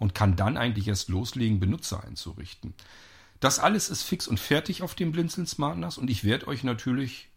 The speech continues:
äh, in den kommenden Sendungen so ein bisschen zeigen, wie ihr damit umgehen könnt. Ich denke mal, das Erste, was man machen möchte, wenn man ein Blinzeln Smart nas in Betrieb nimmt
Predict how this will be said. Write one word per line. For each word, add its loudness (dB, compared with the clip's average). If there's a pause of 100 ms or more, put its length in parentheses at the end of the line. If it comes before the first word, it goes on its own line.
(200)
äh, -4
in 4
den 4
kommenden 2
Sendungen 2
so 0
ein 0
bisschen -2
zeigen, 2 (260)
wie 4
ihr 2 (140)
damit 2
umgehen 2
könnt. -16 (600)
Ich 2
denke 6
mal, 4
das 2
Erste, 2
was 0
man 2
machen 4
möchte, 0
wenn 4
man 2
ein -2
Blinzeln 0
Smart -2
nas -2
in 2
Betrieb -2
nimmt 0